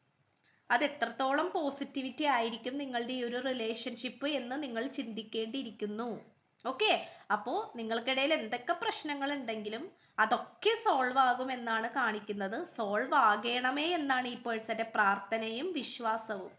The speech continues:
ഓക്കെ, അതങ്ങനെ തന്നെ നടക്കട്ടെ. നിങ്ങളോടുള്ള മനോഭാവം ഒരിക്കലും ഈ പേഴ്സണ് നിങ്ങളെ വേണ്ട എന്നോ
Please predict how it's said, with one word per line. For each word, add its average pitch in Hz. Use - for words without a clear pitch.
ഓക്കെ, 220
അതങ്ങനെ 240
തന്നെ 262
നടക്കട്ടെ. 214
നിങ്ങളോടുള്ള 226
മനോഭാവം 233
ഒരിക്കലും 269
ഈ 277
പേഴ്സണ് 254
നിങ്ങളെ 247
വേണ്ട 226
എന്നോ 226